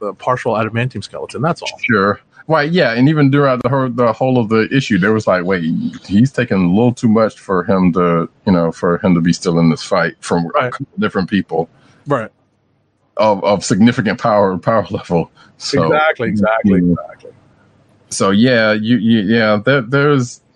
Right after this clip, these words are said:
Speaker 2: clearly there was something going on, but we, you know, it's like I said, we don't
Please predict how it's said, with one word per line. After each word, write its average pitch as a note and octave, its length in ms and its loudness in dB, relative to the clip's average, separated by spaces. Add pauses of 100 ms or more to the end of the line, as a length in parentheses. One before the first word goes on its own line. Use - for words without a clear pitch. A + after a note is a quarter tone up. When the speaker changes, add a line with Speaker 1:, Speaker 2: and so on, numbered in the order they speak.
(180)
Speaker 2:
clearly F3 300 0
there B2 140 2
was A#2 140 -2
something A#2+ 240 0
going G#2 240 2
on, G#2 220 2
but G2 140 2
we, G2+ 120 2
you G2+ 80 -4
know, G2 220 0
it's F2+ 100 -6
like G2 80 0
I E2 40 -4
said, F2+ 140 0
we F#2+ 100 2
don't F#2 340 -2